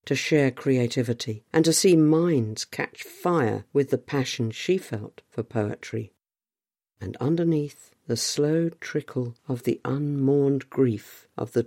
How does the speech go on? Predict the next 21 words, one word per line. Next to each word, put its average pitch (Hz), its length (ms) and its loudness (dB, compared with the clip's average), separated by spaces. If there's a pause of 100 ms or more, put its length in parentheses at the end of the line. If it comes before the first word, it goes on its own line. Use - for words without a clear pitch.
(140)
two-hour 135 760 -4
known 123 520 -2
daughter. 117 540 -8 (1200)
Known 135 240 4
for 117 120 -2
months 127 760 -6
in 123 160 2
the 123 80 2
movement 131 540 2
and 113 140 -4
flutters 139 480 -4
of 104 140 -4
life, 131 520 -2 (480)
and 147 180 2
then 185 520 6 (180)
the 135 120 -2
growing 160 500 6
sense 123 460 -2
of 117 140 0
stillness 117 1000 -4
and 117 200 -2